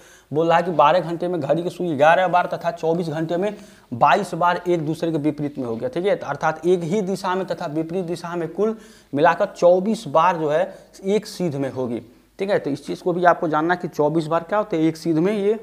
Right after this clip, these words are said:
होती है। अगला देखिए, यहाँ पर अगला है कि प्रत्येक घंटे में दोनों सुइयाँ, प्रत्येक घंटे में दोनों सुइयाँ दो बार समकोण बनाती है, ठीक है। जैसा कि हम आपको बताए हैं कि समकोण कहाँ बनेगा, ये आपका है यहाँ से बारह है, तो एक बार तीन पर इस तरह से बनेगा,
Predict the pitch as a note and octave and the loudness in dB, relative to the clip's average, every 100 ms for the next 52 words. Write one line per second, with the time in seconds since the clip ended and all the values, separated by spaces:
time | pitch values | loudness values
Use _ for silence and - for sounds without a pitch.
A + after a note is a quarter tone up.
0 | C#3+ C#3 C3+ B2 - - _ _ - D3+ | -6 -6 -4 -4 -6 -18 _ _ -8 2
1 | F3+ G#3 G#3 G#3 G3 E3 E3+ F#3+ G3+ G3+ | 4 4 4 2 2 2 4 4 2 -2
2 | F#3+ - A3+ D#3+ F#3 F#3 G#3 F#3 D3+ F3+ | -2 2 2 2 -2 0 0 0 -2 -2
3 | G#3 G3+ D#3 B2+ G#2+ D3+ - G3+ F3+ F#3+ | -2 -2 0 0 0 -4 -2 -2 -2 -4
4 | G3+ F3 F3+ F#3+ G3 E3 E3 G3 - - | -2 0 0 -2 -6 -2 2 2 0 -14
5 | - _ - A#2+ E3+ G#3 G3+ G3+ - F3+ | -20 _ -12 2 6 8 8 6 2 -2
6 | D#3+ E3+ D3+ C#3 - B2 G#2+ - - _ | -2 -2 -2 -2 -4 -6 -6 -8 -18 _
7 | _ _ _ _ _ - F3+ F3 - - | _ _ _ _ _ -4 0 0 -2 -16
8 | - C#3 D#3 F3+ F#3 F#3 F#3+ F3 E3+ F#3 | -6 0 2 2 4 4 4 2 4 4
9 | G#3 A3 - - F3 G#3+ G#3 G3+ A3+ G#3 | 4 -2 -8 -2 0 0 0 2 4 4
10 | F#3+ D3+ F3+ G3+ E3+ F3+ G#3 F#3+ G#3 - | 4 4 4 0 2 2 4 4 4 2
11 | - - C#3+ E3+ F3+ F3 F#3+ G#3 G#3+ - | -4 -8 2 2 4 6 8 6 2 -2
12 | F#3+ F#3 F#3+ - G#3 G3+ G3+ G3 - G#3+ | 0 2 0 0 -2 2 2 2 2 0
13 | G3+ G#3 G#3+ | 2 2 2